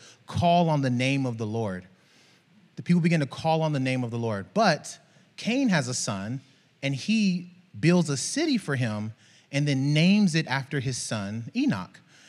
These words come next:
which doesn't quite seem like a, a bad thing, right? Like, build a little legacy,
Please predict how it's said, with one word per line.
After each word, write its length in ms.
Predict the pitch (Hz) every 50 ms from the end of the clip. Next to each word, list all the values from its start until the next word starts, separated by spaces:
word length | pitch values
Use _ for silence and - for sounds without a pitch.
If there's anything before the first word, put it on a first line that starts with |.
| _ -
which 300 | 254 269 - - - -
doesn't 280 | 294 302 262 226 165
quite 220 | - - 208 175 156
seem 220 | - - 190 175
like 160 | 156 143 -
a, 220 | - 113 107 110 107 - _ _ -
a 80 | 127
bad 380 | 110 104 127 131 147 151 - -
thing, 320 | 139 165 156 131 127 123
right? 280 | 120 139 175 247 254 -
Like, 280 | 143 139 127 117 113 - _ _ _ _ _ _ _ _ _ -
build 120 | 170 156
a 40 | 147
little 220 | 143 143 131 123
legacy, 800 | 120 135 151 156 160 156 - 170 156 156 151 151 151 151 151 160